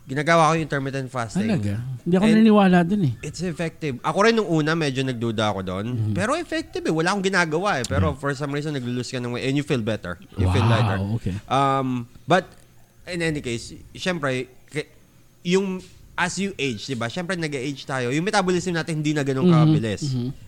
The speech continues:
Speaker 1: Nagsa-slow down lahat.
Speaker 2: Yeah.
Speaker 1: So, syempre, yung mga kagawian natin before, nung mga twenties tayo, hindi na siya uubra ngayon.
Speaker 2: Mm-hmm.
Speaker 1: We have to work doubly hard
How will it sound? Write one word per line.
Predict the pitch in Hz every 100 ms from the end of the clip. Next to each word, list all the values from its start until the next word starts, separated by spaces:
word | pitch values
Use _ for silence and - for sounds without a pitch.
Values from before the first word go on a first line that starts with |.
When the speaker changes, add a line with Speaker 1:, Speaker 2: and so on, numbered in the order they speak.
| - -
Speaker 1:
Nagsa-slow | 123 139 151 180 196
down | 175 175 160
lahat. | 135 127 113 -
Speaker 2:
Yeah. | 120 107 98 - - - -
Speaker 1:
So, | - 139 135 131
syempre, | 127 147 139 127 120 117
yung | 113 117
mga | 113 110 107 107 104 - - - - -
kagawian | 135 135 139 147 139
natin | 139 135 139
before, | 135 131 131 120 117
nung | 117 117
mga | 117 117
twenties | 127 120 120
tayo, | - 117 104
hindi | 104 101 98
na | 101
siya | 95 104
uubra | 98 95 98
ngayon. | 101 123 135 98
Speaker 2:
Mm-hmm. | 120 104 98 - -
Speaker 1:
We |
have | 120 120
to | 139
work | 127 135 - _ -
doubly | 117 143 131 139 117
hard | 120 131 110 92